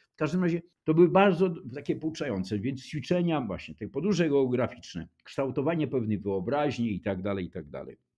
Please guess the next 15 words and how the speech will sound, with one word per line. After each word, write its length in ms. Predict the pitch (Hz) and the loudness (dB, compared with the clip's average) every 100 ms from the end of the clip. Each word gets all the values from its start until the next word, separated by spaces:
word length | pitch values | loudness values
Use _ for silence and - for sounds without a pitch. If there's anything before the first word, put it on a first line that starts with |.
| _ _ _ - | _ _ _ 0
No 180 | 151 | 4
i 100 | 226 | 6
ożywiony 540 | 220 156 147 131 202 185 | 6 6 6 4 2 2
kontakt 480 | - 160 160 143 95 | 2 2 2 -2 2
wojska 360 | 135 131 131 | 2 2 -4
z 40 | - | -6
przemysłem. 680 | - 151 202 196 123 90 | 2 10 10 10 4 -2
To 140 | 78 101 | -2 0
nie 140 | 110 | 2
może 320 | 135 170 151 | 4 6 6
być 240 | 131 117 - | 4 0 0
tak, 220 | 123 160 | 2 4
<laughs> 60 | - | 4
że 60 | 165 | 2
wojsko 540 | 110 147 151 143 135 | 4 2 2 -6 -8